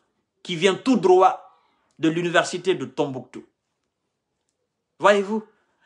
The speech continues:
après la chute de ces gens, nous nous sommes retrouvés avec nos frères d'armes, les militaires.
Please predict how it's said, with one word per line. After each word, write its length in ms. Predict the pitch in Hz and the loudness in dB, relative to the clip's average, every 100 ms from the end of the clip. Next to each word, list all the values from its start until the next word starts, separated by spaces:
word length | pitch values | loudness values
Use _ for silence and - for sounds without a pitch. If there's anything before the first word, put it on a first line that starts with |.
| - | -6
après 320 | - 226 392 453 | -2 0 0 0
la 100 | 262 | 0
chute 320 | - 359 262 | 0 -2 -2
de 140 | 196 185 | 0 -2
ces 240 | - 165 | -2 -6
gens, 320 | 147 170 208 _ _ _ _ _ _ _ _ _ - | -6 -10 -12 _ _ _ _ _ _ _ _ _ 0
nous 100 | 262 | 4
nous 100 | 302 | 6
sommes 200 | 294 277 | 4 4
retrouvés 720 | 269 311 - 302 269 330 339 | 4 2 0 -2 -2 0 0
avec 460 | - 302 269 254 208 | 2 0 2 0 0
nos 180 | 180 170 | 0 0
frères 680 | - 208 196 170 139 120 | 2 4 4 4 0 -6
d'armes, 560 | 110 135 131 110 107 107 _ _ - | -4 0 0 -2 -10 -18 _ _ -6
les 100 | 196 | -4
militaires. 680 | 233 226 214 185 117 76 | -4 -6 -6 -8 -10 -18